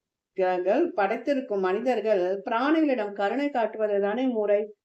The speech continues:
உன்னை போன்று புத்திமான்கள் மிருகங்களை இம்சிக்கலாகாது. நீ தர்மத்தை அறியவில்லையா? நீ யார், எங்கே போக வந்திருக்காய்? இமயமலையில இதுக்கு மேல போக முடியாது. மனிதர்கள் வந்து பிராணிகளிடம் கருணை காட்டுறதுதான் முறை.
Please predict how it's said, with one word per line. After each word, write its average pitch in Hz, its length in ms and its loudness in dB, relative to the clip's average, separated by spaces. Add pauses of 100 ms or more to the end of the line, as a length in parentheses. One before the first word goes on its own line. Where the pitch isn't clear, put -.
(140)
உன்னை 311 420 4
போன்று 233 500 2
புத்திமான்கள் 220 1000 0 (240)
மிருகங்களை 277 680 2 (100)
இம்சிக்கலாகாது. 180 1000 -2
நீ 247 160 0
தர்மத்தை 247 560 2
அறியவில்லையா? 185 800 2 (360)
நீ 277 260 2
யார், 269 280 4
எங்கே 262 400 2
போக 220 280 2
வந்திருக்காய்? 185 720 0
இமயமலையில 247 640 2
இதுக்கு 196 340 2
மேல 240 240 0
போக 247 340 0
முடியாது. 170 500 2
மனிதர்கள் 269 680 4
வந்து 262 80 2
பிராணிகளிடம் 269 720 2
கருணை 240 340 2
காட்டுறதுதான் 202 560 0
முறை. 185 240 2